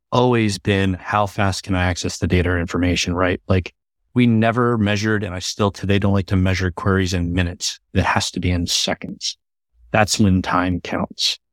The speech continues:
you know, because that land and expand. And if you're thinking about incidents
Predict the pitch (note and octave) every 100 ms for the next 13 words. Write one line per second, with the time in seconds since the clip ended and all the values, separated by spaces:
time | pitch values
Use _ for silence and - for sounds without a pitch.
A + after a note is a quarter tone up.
0 | _ _ _ _ F#2 F2 F2+ G2+ F#2 -
1 | B2+ A2 G2 F#2 F#2+ G2 G2 F#2 F2 -
2 | - F2+ F2 E2+ F2 - _ _ _ _
3 | A2 G2 G#2 G#2+ D3 B2 G#2 F#2+ - G#2+
4 | F#2 - F2+ F2